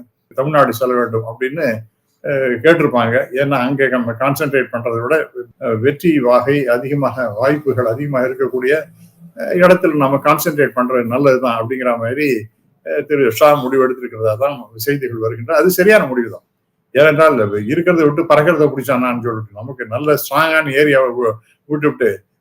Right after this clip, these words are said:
ரொம்ப வீக்கான ஏரியால போய் என்னத்துக்காக விளையாடிட்டு இருக்கணும்? ஆகவே it is better to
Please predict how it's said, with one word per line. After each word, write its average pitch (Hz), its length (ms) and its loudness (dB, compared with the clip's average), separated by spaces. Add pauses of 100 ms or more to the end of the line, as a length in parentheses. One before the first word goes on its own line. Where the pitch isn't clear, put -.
(160)
ரொம்ப 151 260 -2
வீக்கான 170 440 2
ஏரியால 143 380 4
போய் 156 180 -4
என்னத்துக்காக 139 420 -2 (240)
விளையாடிட்டு 123 480 0
இருக்கணும்? 117 340 -10 (540)
ஆகவே 131 300 0
it 131 180 -4
is 127 100 -2 (100)
better 143 260 -2
to 160 140 -6